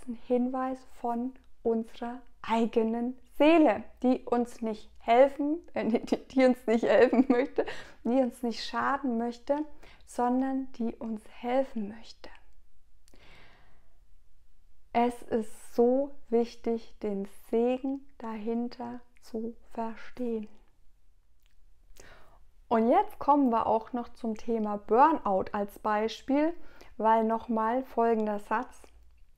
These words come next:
den du dir vielleicht notieren möchtest: „Wozu zwingt mich die Krankheit und woran hindert sie mich?“ Und dann hast du schon häufig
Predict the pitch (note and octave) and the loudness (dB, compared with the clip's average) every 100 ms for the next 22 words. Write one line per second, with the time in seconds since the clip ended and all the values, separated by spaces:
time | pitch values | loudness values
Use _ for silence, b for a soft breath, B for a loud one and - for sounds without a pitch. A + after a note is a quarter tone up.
0 | - A3 A3 G#3+ G#3 G#3+ A3 G#3+ - G#3 | -4 -2 0 0 0 0 -2 -4 -6 -10
1 | - B3 B3+ G3+ G#3 - A#3+ C#4 D4+ - | -2 -2 0 -4 -8 -8 -6 -6 -6 -16
2 | - - b b b b b - A#3+ A#3+ | -20 -20 b b b b b 0 0 0
3 | - A3 - - G#3 A3 A3+ A3+ A#3+ B3 | -4 -6 -8 -6 0 2 0 -2 -6 -6
4 | - B3+ - B3 B3 B3+ - C4 C4 C4+ | -10 -10 -6 -6 -6 -8 -8 -6 -6 -8
5 | - - A#3+ A#3 A#3 A3+ A3 G#3+ G#3 G#3+ | -14 -8 -6 -6 -4 -2 -2 -4 -6 -4
6 | B3+ C4+ B3+ G#3 G3+ - G#3 G#3+ A#3 - | 0 0 0 -4 -8 -14 -12 -12 -14 -18
7 | - - - b b b b b b b | -20 -20 -20 b b b b b b b
8 | - G#3+ A3 A3 A3 B3 - - A#3 - | -8 -6 -6 -8 -10 -12 -8 -6 -6 -8
9 | A3 A3 B3 A#3 A#3 A#3+ A#3 A#3 A#3+ C4 | -8 -6 -6 -6 -4 -4 -4 -4 -4 -6
10 | - | -16